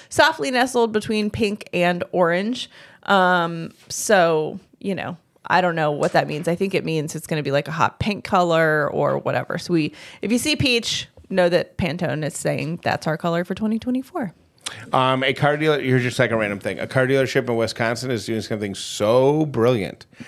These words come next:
Speaker 2: They are offering to help parents by putting together toys.
Speaker 1: Love it.
Speaker 2: So you drop off your toy that, or bike or dollhouse or whatever it is that needs to be assembled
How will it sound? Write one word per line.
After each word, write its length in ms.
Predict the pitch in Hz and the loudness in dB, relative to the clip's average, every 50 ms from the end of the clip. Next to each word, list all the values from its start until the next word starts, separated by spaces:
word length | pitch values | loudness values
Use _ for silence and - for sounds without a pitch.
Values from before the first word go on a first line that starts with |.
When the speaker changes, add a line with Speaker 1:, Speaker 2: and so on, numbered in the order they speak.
| - - - - _ _ | -20 -20 -20 -20 _ _
Speaker 2:
They 140 | 113 117 117 | 4 4 6
are 100 | 117 113 80 | 6 6 4
offering 400 | 98 110 110 - 131 131 131 123 | 4 2 2 2 2 2 2 0
to 60 | 110 | 0
help 280 | 90 113 113 117 - | 0 0 -2 -2 -2
parents 360 | - 110 101 101 113 135 127 - | -4 -4 -4 -2 -4 -4 -4 -2
by 160 | - - 190 | -2 -2 -2
putting 320 | - - 117 110 107 107 | -2 -2 -4 -4 -2 -2
together 320 | 107 104 104 101 98 98 95 | -4 -4 -4 -4 -4 -6 -6
toys. 520 | - - 95 92 92 82 80 - - - _ _ _ _ _ _ _ _ - - | -6 -6 -4 -4 -4 -6 -8 -12 -16 -20 _ _ _ _ _ _ _ _ -2 0
Speaker 1:
Love 140 | 160 160 165 | 2 4 4
it. 220 | 165 151 - - - _ - | 4 2 0 -4 -12 _ -4
Speaker 2:
So 120 | - 135 | 0 0
you 340 | 123 123 123 143 160 165 156 | 2 2 4 4 4 4 4
drop 540 | 131 113 113 110 123 127 127 143 175 165 - | 0 -2 0 4 4 6 6 4 2 4 4
off 420 | 151 147 143 123 113 107 - - - | 4 6 6 4 4 2 0 -2 -2
your 120 | 117 107 | -2 -2
toy 380 | - - - 127 120 117 127 135 | -2 -2 0 2 4 4 4 4
that, 200 | 127 120 - - | 2 2 0 0
or 120 | 110 110 | -2 -4
bike 400 | 92 90 107 107 113 120 120 113 | -2 0 2 2 2 2 2 0
or 100 | 117 98 | -2 -4
dollhouse 560 | 87 - 113 107 107 113 117 117 113 110 - | 0 0 2 2 4 4 4 2 2 0 0
or 60 | 113 104 | 0 0
whatever 300 | 104 104 120 135 143 135 | 2 2 4 4 4 2
it 40 | 123 | 2
is 100 | 110 101 | 0 -2
that 100 | 113 87 | -4 -4
needs 220 | 104 107 107 107 | -4 -4 -6 -6
to 80 | - 113 | -4 -4
be 120 | 110 104 | -2 -2
assembled 600 | 95 - - - 85 87 98 113 131 151 165 160 | -2 -2 -4 -4 -4 -2 0 0 2 2 0 -2